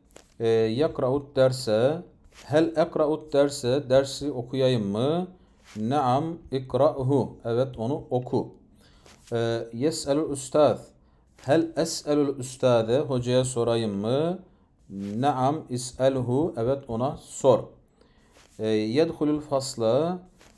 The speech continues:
Hel edhulul fasla, sınıfa gireyim mi? Naam, udhulhu. Evet, oraya gir. Burada ise ne diyor? Tekellem, konuş. Hati, getir. Es'ileten,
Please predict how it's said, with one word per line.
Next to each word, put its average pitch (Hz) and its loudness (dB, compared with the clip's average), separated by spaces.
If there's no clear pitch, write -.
Hel 165 4
edhulul 147 0
fasla, 127 0
sınıfa 131 -4
gireyim 117 -2
mi? 139 -2
Naam, 139 0
udhulhu. 131 0
Evet, 120 0
oraya 117 2
gir. - -2
Burada 143 2
ise 127 -4
ne 113 0
diyor? 135 0
Tekellem, 135 -2
konuş. 131 -4
Hati, 160 4
getir. 147 0
Es'ileten, 135 -2